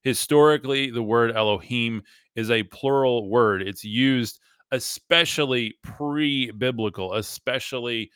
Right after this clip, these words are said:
pre what we call the deity Yahweh. It was referring to a bunch of different gods. It was, again, a plural, like you would say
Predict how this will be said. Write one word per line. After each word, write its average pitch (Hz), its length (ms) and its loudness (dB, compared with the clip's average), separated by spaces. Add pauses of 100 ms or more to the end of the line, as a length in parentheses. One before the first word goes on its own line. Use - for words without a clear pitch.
(420)
pre 127 640 0
what 113 240 -2
we 117 140 -2
call 110 440 0
the 107 240 -2
deity 107 520 -2
Yahweh. 104 840 0 (400)
It 123 80 -6
was 117 360 -6 (120)
referring 117 880 2 (220)
to 113 300 2
a 110 140 -2
bunch 117 640 -2
of 107 240 -8
different 98 540 -6
gods. 90 420 -2
It 87 100 -8
was, 92 260 -8
again, 107 240 -4
a 92 80 -4
plural, 113 580 2 (220)
like 107 180 -2
you 113 80 -2
would 107 140 0
say 95 300 -4